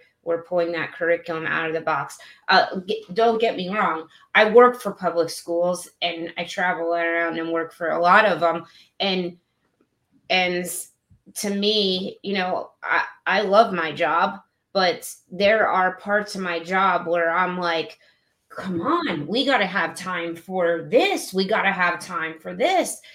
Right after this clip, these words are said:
Like, we need to, um, provide space for discovery and problem solving and passion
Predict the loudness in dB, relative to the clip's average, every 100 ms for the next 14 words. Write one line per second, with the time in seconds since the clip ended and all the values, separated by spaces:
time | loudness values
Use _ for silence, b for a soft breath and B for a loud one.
0 | B B 0 0 0 -8 -8 -2 2 2
1 | 2 0 -2 -2 0 0 -4 b b _
2 | -4 -2 -2 -6 -8 -16 _ _ _ _
3 | _ _ _ _ -6 -2 0 2 2 0
4 | -4 -8 0 2 2 -2 -6 -10 -6 -4
5 | -4 -4 -6 -6 -8 2 2 4 0 2
6 | 0 -4 -8 b b b _ -6 -6 -6
7 | -8 2 6 6 6 2 2 0 2 4
8 | 4 2 0 2 -2 -8 B B B _
9 | -2 -2 -4 -8 -6 -2 -2 -2 -4 -4
10 | -4 -6 -12